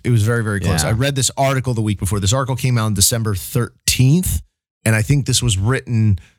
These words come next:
Speaker 1: So, uh, what's that then? Two weeks. Yeah, I think it was. So it was. It was
Speaker 2: Like, I
Speaker 1: two
Speaker 2: would wonder what else came out that weekend or, and a few weeks before.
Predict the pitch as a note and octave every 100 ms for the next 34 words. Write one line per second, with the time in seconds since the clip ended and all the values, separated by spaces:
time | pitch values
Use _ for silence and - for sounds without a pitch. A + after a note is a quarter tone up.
0 | _ _ _ _ - A#2+ G#2+ G2+ G2+ -
1 | G#2 G2+ A2 - F#2 - F2 E2+ - -
2 | - - C#3 A#2 F#2+ E2+ - - - -
3 | _ _ _ _ _ _ _ _ _ _
4 | _ - G2 F2+ - A2+ B2 A2 G2+ -
5 | G#2 A#2+ F#2+ A#2 B2+ - C3 A2 - A#2
6 | A2+ G#2 B2 A#2 A2 G2+ A#2+ A#2 A2+ -
7 | - B2+ A2+ G#2 G#2 - F2+ G2+ G#2 G2
8 | F#2+ F2+ F#2+ F2+ F#2 F2 - G2 F2+ E2
9 | A#2 F#2 F2+ - D#2 D#2 - G2+ D#2+ D2
10 | D#2+